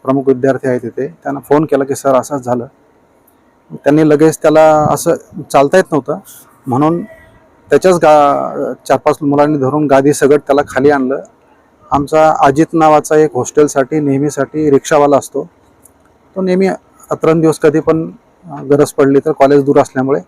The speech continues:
तर तो लगेच तिथे हजर झाला. In the meantime, अ,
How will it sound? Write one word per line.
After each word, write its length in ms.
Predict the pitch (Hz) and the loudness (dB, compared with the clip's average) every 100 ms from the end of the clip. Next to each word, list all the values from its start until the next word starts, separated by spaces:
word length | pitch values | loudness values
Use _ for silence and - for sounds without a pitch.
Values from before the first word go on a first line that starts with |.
| _ _ _ _ _ _ _ _ _ _ | _ _ _ _ _ _ _ _ _ _
तर 60 | 151 | -4
तो 260 | 147 170 175 | 0 2 4
लगेच 320 | 185 180 - | 4 2 0
तिथे 160 | 175 | -2
हजर 280 | 160 139 160 | 2 2 4
झाला. 280 | 147 123 123 - | 2 0 -2 -4
In 100 | 151 | -4
the 140 | 156 165 | -2 0
meantime, 460 | 165 175 165 165 190 _ _ _ _ _ _ _ _ | 2 2 2 0 -4 _ _ _ _ _ _ _ _
अ, 60 | - | -6